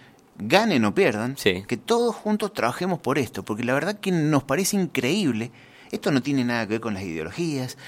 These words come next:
Speaker 1: no tiene ni siquiera nada que ver con lo económico, porque la verdad que en estos tiempos un vehículo no sale tan caro como hace veinte, treinta años atrás.
Speaker 2: Ujú.
Speaker 1: Un vehículo está a manos de la mayoría de las personas. Este, entendemos que la dificultad pasa por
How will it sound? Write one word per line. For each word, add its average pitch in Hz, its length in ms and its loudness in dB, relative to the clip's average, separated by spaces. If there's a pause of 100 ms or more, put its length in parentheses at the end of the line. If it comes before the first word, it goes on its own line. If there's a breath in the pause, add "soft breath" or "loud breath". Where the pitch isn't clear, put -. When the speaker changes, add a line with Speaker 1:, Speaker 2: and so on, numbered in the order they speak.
(140 loud breath)
Speaker 1:
no 139 120 -8
tiene 156 240 0
ni 131 100 4
siquiera 214 340 -4
nada 185 280 0
que 127 80 -4
ver 175 80 -2
con 170 160 -2
lo 98 60 0
económico, 95 600 0
porque 107 200 -8
la 180 100 4
verdad 330 280 0
que - 120 -6
en 214 80 0
estos - 220 -2
tiempos 107 560 -2
un 110 360 -2
vehículo 98 640 -4 (400 loud breath)
no 104 120 -4
sale 196 220 4
tan 107 180 2
caro 110 220 0
como 95 240 -2
hace 92 340 -4
veinte, 101 380 -2
treinta 101 300 -2
años 101 200 -4
atrás. - 380 -10
Speaker 2:
Ujú. 98 200 -6
Speaker 1:
Un 117 200 0
vehículo 135 640 0
está 131 400 2
a 98 40 0
manos 104 420 0
de 107 300 -2
la 92 120 -4
mayoría 82 320 -4
de 110 60 -2
las 107 100 -6
personas. - 560 -6 (400 loud breath)
Este, 85 600 -6
entendemos 151 440 0
que 107 100 -2
la 95 340 -4
dificultad 127 520 0
pasa 156 320 2
por 127 300 4